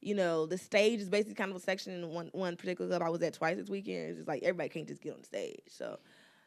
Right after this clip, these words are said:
yeah, that was, like, lit. I got my way into the section. That,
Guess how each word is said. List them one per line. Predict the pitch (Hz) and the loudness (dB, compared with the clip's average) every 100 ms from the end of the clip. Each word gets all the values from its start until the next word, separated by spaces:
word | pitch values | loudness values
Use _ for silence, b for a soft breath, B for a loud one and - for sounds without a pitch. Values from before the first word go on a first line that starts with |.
| _ | _
yeah, | 185 160 | -2 0
that | 147 170 175 | 2 2 4
was, | 180 180 | 0 0
like, | 175 170 156 | 2 2 0
lit. | 165 196 185 160 | 0 2 4 2
I | |
got | 156 165 | 2 -2
my | 165 | -2
way | 160 | -4
into | 165 | -4
the | 175 | -4
section. | 170 170 170 | -4 -4 -8
That, | 160 | -10